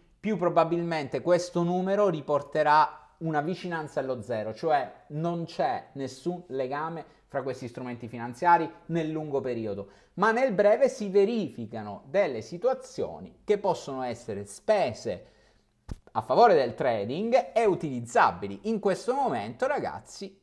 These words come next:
è una di quelle fasi in cui probabilmente Bitcoin ed S and P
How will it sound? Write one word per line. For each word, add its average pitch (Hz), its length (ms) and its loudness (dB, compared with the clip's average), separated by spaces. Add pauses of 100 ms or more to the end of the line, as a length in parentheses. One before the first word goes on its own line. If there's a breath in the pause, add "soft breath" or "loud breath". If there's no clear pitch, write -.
è 226 420 2
una 196 260 4
di 196 100 -2
quelle 160 260 2
fasi 135 500 2
in 190 200 -2
cui 110 380 -2
probabilmente 165 840 -2
Bitcoin 131 600 -4
ed 180 120 0
S 240 140 -4
and 262 140 -2
P 143 260 -6